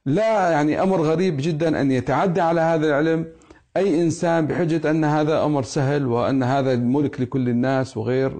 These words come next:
آه، ذلك من الأمور والقضايا. نحن الآن نجد في عصرنا الذي نعيش به، آه، اتجاهات جديدة في تفسير القرآن الكريم، منها القراءة المعاصرة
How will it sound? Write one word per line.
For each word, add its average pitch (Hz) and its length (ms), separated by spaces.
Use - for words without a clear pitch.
آه، - 280
ذلك 120 360
من 110 200
الأمور 110 560
والقضايا. 98 500
نحن 190 240
الآن 180 320
نجد 170 260
في 143 240
عصرنا 139 400
الذي 127 300
نعيش 123 380
به، 131 400
آه، 123 460
اتجاهات 156 600
جديدة 160 420
في 135 200
تفسير 143 440
القرآن 131 460
الكريم، 123 380
منها 139 480
القراءة 135 440
المعاصرة 139 720